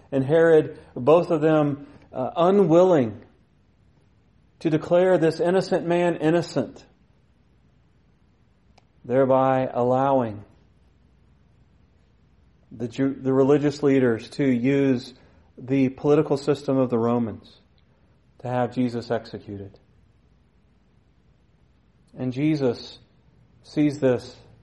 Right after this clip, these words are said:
as part of his glorification. Why are we drawn to him?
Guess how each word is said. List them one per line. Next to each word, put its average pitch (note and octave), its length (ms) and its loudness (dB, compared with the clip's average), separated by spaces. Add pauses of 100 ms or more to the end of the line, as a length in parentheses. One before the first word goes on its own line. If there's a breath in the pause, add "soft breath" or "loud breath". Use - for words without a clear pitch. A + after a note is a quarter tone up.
(840)
as B2 100 -16
part C3+ 240 2
of B2 80 -2
his B2+ 180 -4
glorification. A#2 920 -4 (3000)
Why D3 200 2
are E3 100 4
we D#3 100 2
drawn D3 380 0
to C#3+ 100 -2
him? D3+ 360 -4